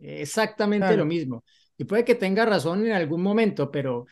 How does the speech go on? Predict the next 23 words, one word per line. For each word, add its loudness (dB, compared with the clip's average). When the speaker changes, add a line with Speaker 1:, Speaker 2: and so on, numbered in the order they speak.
Speaker 1:
pero 0
no -2
creo 0
que, 4
que 0
sea -2
tan -2
así, -2
¿no? -4
Y, -6
y -8
que, -6
pues, -12
salga -4
como -6
a, -8
no -4
sé, 0
a -2
sacar -2
pecho 2
Ocon 2
porque 0